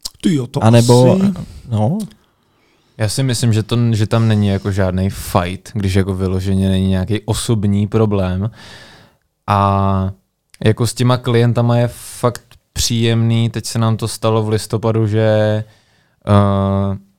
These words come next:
Speaker 3: si nás fakt jakoby vyhlídli, no, bylo to na doporučení,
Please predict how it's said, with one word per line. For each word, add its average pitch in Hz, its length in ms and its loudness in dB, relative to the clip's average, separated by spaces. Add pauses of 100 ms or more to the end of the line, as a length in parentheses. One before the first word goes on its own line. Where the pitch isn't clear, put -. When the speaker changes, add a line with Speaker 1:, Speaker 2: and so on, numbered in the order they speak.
(220)
Speaker 3:
si 117 140 2
nás 110 180 0
fakt 117 200 -4
jakoby 120 320 -2
vyhlídli, 110 720 0
no, 113 140 4
bylo 120 160 2
to 104 100 -6
na 92 100 -4
doporučení, 123 760 -2